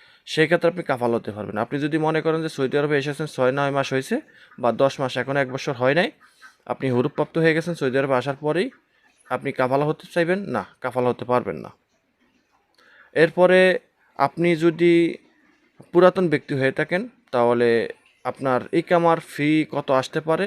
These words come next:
আপনারা এই ভিডিওর পূর্বের ভিডিওটা দেখে আসবেন, সেখানে আমি জানিয়ে দিয়েছি।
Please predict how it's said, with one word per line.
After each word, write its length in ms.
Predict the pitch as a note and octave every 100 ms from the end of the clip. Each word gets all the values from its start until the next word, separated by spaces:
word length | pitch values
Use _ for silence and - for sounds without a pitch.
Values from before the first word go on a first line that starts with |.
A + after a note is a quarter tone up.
| -
আপনারা 320 | B2 C3 B2 B2
এই 160 | E3
ভিডিওর 340 | D#3 D#3 D#3+ E3
পূর্বের 340 | E3 D3 C#3 A2+
ভিডিওটা 380 | A2+ C3+ D#3 G#3+ G3 A#2
দেখে 240 | A#2 G#2+
আসবেন, 280 | G#2 E2+ C2 - _ -
সেখানে 280 | B2 A#2 B2+
আমি 140 | D#3+ G3+
জানিয়ে 280 | A#2+ A2 G2+
দিয়েছি। 240 | F#2+ -